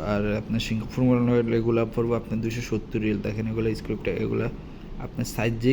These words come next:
কোনো সাইজ আপনি পরার ক্ষমতা আছে, যে কোনো সাইজ স্ক্রু টেপ। তো আমি আজকে আপনাদেরকে ওজনগুলো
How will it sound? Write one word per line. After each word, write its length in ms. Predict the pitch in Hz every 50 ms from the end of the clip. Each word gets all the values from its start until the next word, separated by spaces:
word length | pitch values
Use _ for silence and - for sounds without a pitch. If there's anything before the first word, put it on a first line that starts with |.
| 131 131 -
কোনো 160 | 135 135 139 139 139 -
সাইজ 220 | 120 120 135 131 135 - - - - - - - - - - - 110
আপনি 160 | 120 - 120 120 -
পরার 320 | - 113 113 113 113 113 117 117 107 - -
ক্ষমতা 320 | - 113 110 110 107 - 104
আছে, 120 | - - 104 107 107 113
যে 80 | 123 123 123 -
কোনো 160 | 117 117 117 - -
সাইজ 220 | - 98 95 95 - - - - - - - - - - - - - - - - - - - - - - - - - - - - -
স্ক্রু 180 | - - 117 113 - -
টেপ। 120 | 110 107 - -
তো 40 | 113 110
আমি 140 | 110 113 117 117 120 117 113
আজকে 180 | 113 - - 120 113
আপনাদেরকে 380 | - 117 113 107 113 107 - 117 117
ওজনগুলো 380 | 117 113 113 110 110 113 113